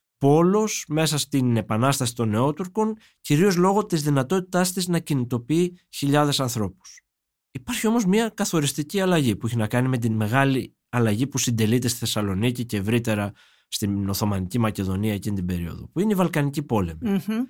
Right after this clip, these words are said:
Speaker 1: Όταν μπαίνει ο ελληνικός στρατός στη Θεσσαλονίκη, θα πρέπει να σκεφτούμε ότι εγκλωβίζονται σε αυτήν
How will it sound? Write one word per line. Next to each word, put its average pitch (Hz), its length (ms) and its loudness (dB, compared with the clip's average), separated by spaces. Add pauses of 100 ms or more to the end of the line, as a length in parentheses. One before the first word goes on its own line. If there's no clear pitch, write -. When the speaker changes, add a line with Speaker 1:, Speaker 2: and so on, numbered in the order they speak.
(300)
Speaker 1:
Όταν 208 360 2
μπαίνει 196 280 4
ο 180 60 6
ελληνικός 143 500 2
στρατός 139 680 -2
στη - 160 -10
Θεσσαλονίκη, 85 720 -6
θα - 120 -4
πρέπει - 160 0
να 185 60 4
σκεφτούμε 180 480 2
ότι 165 180 2
εγκλωβίζονται 127 880 4
σε 87 180 -4
αυτήν 87 480 -8